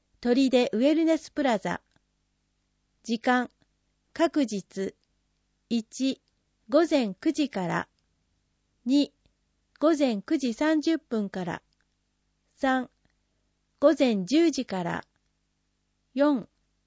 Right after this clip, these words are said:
午前十時三十分から、五、午前十一時から。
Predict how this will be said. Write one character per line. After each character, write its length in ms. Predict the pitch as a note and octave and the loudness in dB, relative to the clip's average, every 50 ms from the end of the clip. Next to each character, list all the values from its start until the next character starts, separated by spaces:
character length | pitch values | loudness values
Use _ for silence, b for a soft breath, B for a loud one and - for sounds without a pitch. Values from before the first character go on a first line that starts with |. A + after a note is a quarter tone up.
| _ _ _ | _ _ _
午 160 | - C#4+ D#4 | 2 2 4
前 260 | C#4 C#4+ B3+ A3 G3 F#3+ | 4 2 0 2 -2 -2
十 260 | G3 D4 E4+ F4 D#4 | 0 2 2 2 2
時 140 | A#3+ A#3 G#3+ | 0 -2 -4
三 280 | - C#4+ D#4 D#4+ D#4+ | -2 0 0 0 0
十 180 | C#4+ E4 E4 D4 | 0 0 -2 -2
分 300 | - _ A#3 A3 G3+ F#3+ | -4 _ -6 -6 -6 -6
か 160 | - F#3+ F3 | -6 -6 -6
ら、 200 | E3 E3+ - - _ _ _ _ _ _ _ _ _ _ _ _ _ _ _ _ _ _ _ _ _ | -4 -6 -6 -8 _ _ _ _ _ _ _ _ _ _ _ _ _ _ _ _ _ _ _ _ _
五、 300 | G#3 B3 B3+ C4 - - _ _ _ _ _ _ _ _ _ _ _ | 0 2 2 2 2 -2 _ _ _ _ _ _ _ _ _ _ _
午 160 | C#4 D#4 E4+ C#4+ | 2 2 4 4
前 260 | D4+ C4+ A3+ G3+ F3+ | 2 2 2 0 -4
十 200 | E3+ - C4+ D#4+ | -2 2 4 4
一 240 | E4 D#4+ - E4+ D#4+ | 4 4 2 0 -2
時 120 | C#4+ C#4 | -2 -4
か 160 | - - E3+ D#3+ | -6 -6 -8 -8
ら。 200 | E3 E3 - | -8 -10 -12